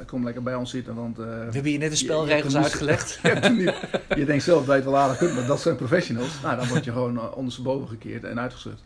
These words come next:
Speaker 1: En dat is waarschijnlijk met deze jongens ook gebeurd. En die hebben natuurlijk onvoldoende inzicht in hoe die markt in elkaar zit.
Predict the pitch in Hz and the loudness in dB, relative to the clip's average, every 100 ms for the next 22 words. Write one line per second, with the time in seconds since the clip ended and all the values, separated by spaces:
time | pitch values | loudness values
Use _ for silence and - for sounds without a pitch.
0 | - - - - - - 120 120 117 127 | -20 -20 -20 -20 -20 -14 -6 -6 -6 -8
1 | 120 117 117 123 123 110 113 120 113 113 | -8 -8 -8 -6 -6 -6 -6 -4 -4 -6
2 | 113 117 127 123 117 - - 107 120 123 | -8 -10 -8 -8 -8 -10 -12 -8 -8 -6
3 | 127 123 131 123 143 127 110 127 131 143 | -6 -2 -4 -2 -2 -2 0 0 0 0
4 | 120 131 131 123 123 - - 123 117 127 | -2 0 0 0 -4 -6 -8 -6 -2 0
5 | 123 147 127 117 113 104 113 110 | 0 -2 -4 -6 -8 -10 -10 -12